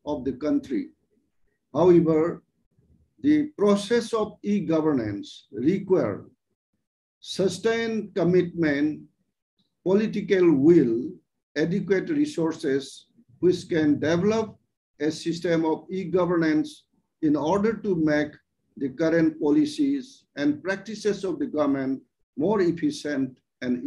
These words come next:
effective. E-governance can renovate the relationship between the public-private sector, the government, and enable better policy outcome,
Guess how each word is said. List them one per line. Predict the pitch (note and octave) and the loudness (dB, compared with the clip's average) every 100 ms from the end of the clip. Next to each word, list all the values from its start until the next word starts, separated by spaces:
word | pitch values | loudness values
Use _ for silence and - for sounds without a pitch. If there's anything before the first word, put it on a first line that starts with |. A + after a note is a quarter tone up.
| B2+ | -8
effective. | E3 C#3 - A#2 - _ _ _ _ _ _ _ - | -6 -6 -6 -8 -8 _ _ _ _ _ _ _ -2
E-governance | B3 A#3+ G#3 F3+ E3+ B2 G#2 B2 - - _ _ _ _ _ | 2 4 4 4 2 0 -2 -6 -10 -20 _ _ _ _ _
can | E3+ G3 F#3+ G#2 - - - | 0 2 2 0 -4 -14 -16
renovate | - C3 F3+ G#3 F#3+ F#3+ - - _ _ _ _ - | -2 2 4 2 2 -2 -4 -18 _ _ _ _ -6
the | B2+ | 0
relationship | C#3 E3+ G#3+ G#3 A3 G#3 - G#3+ D#3+ | 2 4 4 2 -2 -4 -6 -6 -4
between | F3 G#3 G3+ | -4 -2 -4
the | F3+ | -4
public-private | F3 F#3 F3 A3 - - F#3 F#3 F3 F#3+ - | -2 -4 -2 -4 -6 -8 -2 -2 0 -4 -6
sector, | - - A3 - - A#2+ A2 _ _ _ _ _ _ _ _ - | -12 -10 -10 -8 -6 -4 -6 _ _ _ _ _ _ _ _ -10
the | A2+ C3+ | -4 0
government, | F3 G#3+ A3+ A3+ A3+ A3 - _ _ _ _ - - _ _ _ | 2 4 2 -2 -8 -14 -20 _ _ _ _ -20 -20 _ _ _
and | E3+ A3 G3 A#2 - - - | -2 2 2 0 -2 -12 -4
enable | F#3 G#3+ G#3 G3 | -2 2 2 2
better | F3+ F3 F#3+ | 2 0 -4
policy | E3+ F3 E3 E3 E3+ D#3+ - | -4 0 0 0 0 -2 -2
outcome, | D3 D#3 D3 - D3+ A#2+ - | -2 -2 -4 -4 -2 -2 -6